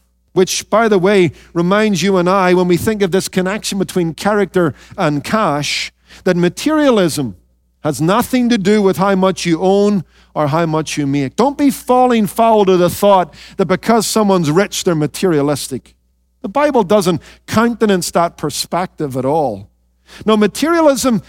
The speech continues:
has nothing to do with how much you have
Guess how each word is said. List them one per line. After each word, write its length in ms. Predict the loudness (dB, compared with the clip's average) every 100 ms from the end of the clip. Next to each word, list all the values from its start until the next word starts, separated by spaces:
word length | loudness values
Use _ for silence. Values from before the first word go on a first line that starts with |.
| -2
has 160 | -2 0
nothing 440 | 0 0 0 2
to 80 | 2
do 180 | 2 0
with 140 | 2
how 160 | 0 2
much 320 | 2 0 -2
you 200 | 0 0
have 520 | 0 0 2 0 -2